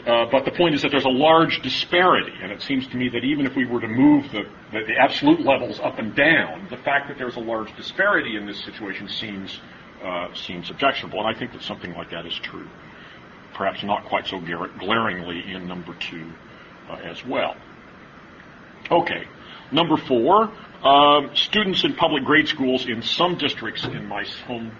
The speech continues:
current home state of Massachusetts, uh, receive a much better education than students in other districts in the same state. In fact, it's even true within Boston, uh, within Boston and its suburbs. A w-, huge variety in the quality of the education, uh, that's delivered. People are getting much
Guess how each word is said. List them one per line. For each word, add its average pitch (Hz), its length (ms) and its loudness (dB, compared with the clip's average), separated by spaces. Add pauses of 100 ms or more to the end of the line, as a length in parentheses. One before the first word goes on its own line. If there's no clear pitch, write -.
(100)
current 127 260 -4
home 117 140 -6
state 107 200 -2
of 95 60 -6
Massachusetts, 151 800 -4 (400)
uh, 123 140 4
receive 143 360 2
a 147 40 4
much 143 260 0
better 123 240 4
education 104 520 -4
than 104 120 -8
students 104 480 -10
in 104 220 -12 (100)
other 117 160 -6
districts 107 420 -8
in 101 100 -10
the 98 60 -12
same 95 200 -8
state. 135 160 2
In - 60 -4
fact, 107 180 -2
it's 95 80 -8
even 107 160 -6
true 101 200 -6
within 92 340 -6
Boston, 160 460 4
uh, - 340 -16
within 92 240 -10
Boston 101 340 -6
and 98 100 -8
its 113 140 -10
suburbs. 127 540 2
A 90 80 -6
w-, 117 260 -6
huge 135 420 2 (380)
variety 104 400 2
in 92 80 -10
the 95 160 -14
quality 117 380 0
of 92 80 -12
the 92 100 -8
education, 82 500 -14 (640)
uh, 82 180 -8
that's 82 300 -8
delivered. 113 480 -2
People 95 240 -10
are 90 60 -10
getting 90 260 -6
much 92 160 -10